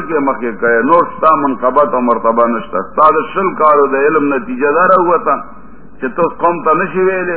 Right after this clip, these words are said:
چې ما علم کړی دی او تاسو ناپوه یاستئ. زه تاسو سره څنګه په دې رواج کې شریک شم؟ زه تاسو ته په دې غلط دود او رسم کې څنګه شریک شم؟ زه تاسو ته په دې بدعات او شرکیاتو کې څنګه حصه واخلم؟ ما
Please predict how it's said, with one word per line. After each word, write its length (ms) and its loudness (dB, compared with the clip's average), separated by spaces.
چې 60 -6
ما 160 4
علم 320 0
کړی 220 0
دی 100 0
او 60 -4
تاسو 280 2
ناپوه 340 0
یاستئ. 400 -2
زه 80 4
تاسو 220 4
سره 160 0
څنګه 280 0
په 140 0
دې 120 -2
رواج 260 4
کې 180 -6
شریک 360 -4
شم؟ 140 -4
زه 120 0
تاسو 260 2
ته 140 2
په 100 0
دې 80 2
غلط 240 2
دود 300 2
او 80 4
رسم 320 0
کې 180 -2
څنګه 180 0
شریک 320 0
شم؟ 120 -4
زه 60 0
تاسو 220 4
ته 140 -2
په 80 -4
دې 80 0
بدعات 380 4
او 160 -4
شرکیاتو 600 -2
کې 140 -4
څنګه 260 2
حصه 260 -2
واخلم؟ 460 2
ما 60 6